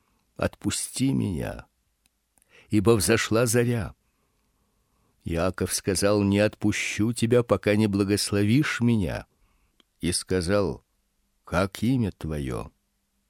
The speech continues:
Он сказал: Иаков. И сказал ему: «Отныне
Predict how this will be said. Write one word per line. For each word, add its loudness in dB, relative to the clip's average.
Он 0
сказал: 0
Иаков. -8
И 0
сказал 2
ему: 4
«Отныне 2